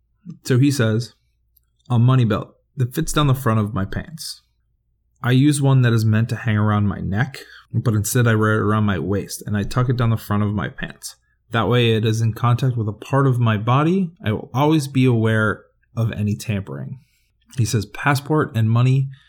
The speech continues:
need <laughs> to be in plastic to ward off any sweat." Brian Stowell. If you listened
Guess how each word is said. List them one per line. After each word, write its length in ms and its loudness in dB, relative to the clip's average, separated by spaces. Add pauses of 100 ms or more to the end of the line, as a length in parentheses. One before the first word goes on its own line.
(460)
need 800 2
<laughs> 0 -
to 80 4
be 280 4
in 200 0
plastic 640 -2
to 100 0
ward 320 2
off 320 0
any 300 0
sweat." 540 -8 (640)
Brian 460 2
Stowell. 600 0 (200)
If 200 -4
you 160 0
listened 680 2